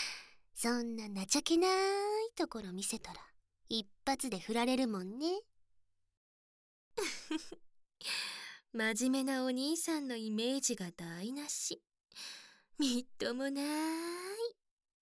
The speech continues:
Speaker 1: <laughs> 真面目なお兄さんが、この後どれだけ後悔するか、楽しみだな。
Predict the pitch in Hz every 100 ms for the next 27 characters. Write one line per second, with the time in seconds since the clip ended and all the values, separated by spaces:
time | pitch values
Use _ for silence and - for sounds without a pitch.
0 | _ _ _ _ - 427 381 349 330 285
1 | 247 - - _ _ - - - - -
2 | - - - 285 262 247 240 233 233 233
3 | 240 262 294 - 277 254 240 - - _
4 | _ _ - 208 190 202 202 202 - -
5 | 160 294 370 381 - - 311 311 294 269
6 | - 285 311 - 294 - - - - -
7 | - 262 240 254 277 277 247 233